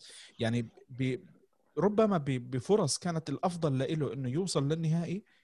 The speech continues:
شفناه أخفق إنه يوصل ل-، لمراحل بعيدة. يعني نص النهائي ما شفناه إحنا وصل له.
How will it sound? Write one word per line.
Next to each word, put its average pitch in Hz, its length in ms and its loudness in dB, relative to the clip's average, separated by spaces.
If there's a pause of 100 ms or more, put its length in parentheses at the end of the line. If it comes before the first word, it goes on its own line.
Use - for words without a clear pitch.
(300)
شفناه 196 320 2
أخفق - 460 0
إنه 165 180 0
يوصل 175 460 2
ل-، 127 200 0
لمراحل 151 440 0
بعيدة. 131 340 -2
يعني 98 180 -4
نص 165 240 0
النهائي 170 300 0
ما 160 120 -2
شفناه 135 360 -6
إحنا 117 180 -8
وصل 110 280 -4
له. 92 80 -8